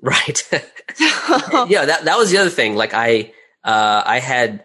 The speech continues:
Speaker 1: studied a little bit about, uh, creative storytell-, creative storytelling and, you know, kind of incorporating things like cliffhangers at the end of each episode.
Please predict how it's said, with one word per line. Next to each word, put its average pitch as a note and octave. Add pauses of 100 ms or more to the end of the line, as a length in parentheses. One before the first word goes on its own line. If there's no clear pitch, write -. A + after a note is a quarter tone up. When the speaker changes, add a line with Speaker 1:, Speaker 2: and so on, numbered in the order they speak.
Speaker 1:
studied D#3+
a A2+
little C3
bit A#2+
about, G2
uh, F#2+
creative A2
storytell-, G#2+
creative C3
storytelling F#2+ (460)
and, F#2+
you A#2+
know, F#2+
kind G2+
of F#2
incorporating G#2
things G2+
like F2+
cliffhangers G#2
at -
the -
end F#2
of F#2
each F2+
episode. F#2+